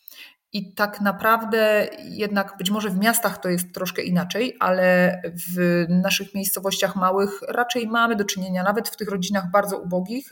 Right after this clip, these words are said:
z wielopokoleniowością. Więc znalezienie jednoosobowego gospodarstwa, e, domowego, które jest objęte stałą pro-, stałą jakby opieką gopsu, to już jest wyzwanie. Nie ma zbyt wiele takich osób u nas, które mają dom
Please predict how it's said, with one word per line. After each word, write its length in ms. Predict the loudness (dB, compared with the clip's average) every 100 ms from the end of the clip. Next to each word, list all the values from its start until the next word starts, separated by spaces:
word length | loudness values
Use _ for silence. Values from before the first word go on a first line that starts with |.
| -6 -4
z 140 | -2
wielopokoleniowością. 960 | 0 0 -2 -4 -2 -2 -2 -4 -8 -10 -18 -20 -20 -12 -4
Więc 220 | -2 0
znalezienie 600 | 0 0 2 2 2 4
jednoosobowego 800 | 4 2 2 -2 -4 -4 -2 -4
gospodarstwa, 680 | -6 -4 -4 0 2 2 0 -4
e, 180 | -4 -4
domowego, 600 | -4 -2 -4 0 0 -2 -8 -20 _
które 400 | -20 -4 2 4
jest 160 | 4 2
objęte 380 | -2 -2 -2 -2
stałą 340 | 0 0 0
pro-, 680 | -4 -2 2 6 6 6 4
stałą 480 | -2 2 4 4 4
jakby 240 | 2 0
opieką 360 | -2 -4 -4 -2
gopsu, 520 | -4 -4 -4 -4 -6 -4
to 120 | 0
już 240 | 2 2 2
jest 280 | 0 -2 -4
wyzwanie. 580 | 0 0 2 2 2
Nie 180 | 0 2
ma 100 | 2
zbyt 220 | 0 0
wiele 260 | 2 2 0
takich 360 | -4 -10 -8 -6
osób 380 | -4 -8 -10 _
u 100 | -4
nas, 320 | -2 -2 -6 -14
które 240 | -8 0 2
mają 360 | 4 4 2 0 2
dom 460 | 4 6 2 -4